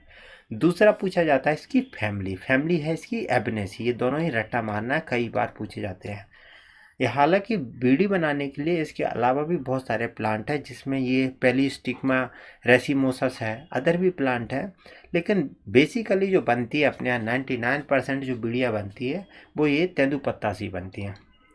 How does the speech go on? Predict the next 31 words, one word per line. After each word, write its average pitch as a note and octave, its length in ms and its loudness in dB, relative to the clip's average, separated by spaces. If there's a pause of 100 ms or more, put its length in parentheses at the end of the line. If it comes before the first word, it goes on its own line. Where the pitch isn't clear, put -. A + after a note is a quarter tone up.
(160)
तो B2+ 60 2
यहाँ A#2+ 180 2
पर B2 140 -2
जैसे B2 240 -4
ट्रैवल्स B2+ 500 2
हैं A#2 80 -4
वो A#2+ 140 -2
तेंदुपत्ता A#2 720 -4
को B2 140 -8
कलेक्ट C3+ 380 2
कर A#2+ 180 -2
रहे A#2+ 120 -4
हैं, B2 80 -6
फिर A#2 120 -10
बाद A2 220 -4
में A#2+ 100 -4
उसे A2 160 -10
प्रोसेस C3 420 -4
करेंगे, A#2+ 380 -6
काटेंगे A#2+ 520 -4
और C3+ 180 -2
फिर B2 80 -6
उसकी G#3 340 -4 (360)
बीड़ी A#2+ 220 6
बना G2+ 260 -2
देंगे, G2+ 360 -12 (440)
पीते D3+ 240 2
भी D#3+ 120 -2
वही G#2+ 260 -2
ज़्यादा G2 260 -6
है। F#2+ 140 -10